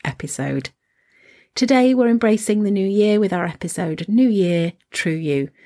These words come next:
Setting Authentic Wellness Goals.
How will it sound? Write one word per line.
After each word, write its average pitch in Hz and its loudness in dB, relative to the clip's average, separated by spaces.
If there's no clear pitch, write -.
Setting 208 0
Authentic 202 -2
Wellness 151 -6
Goals. - -8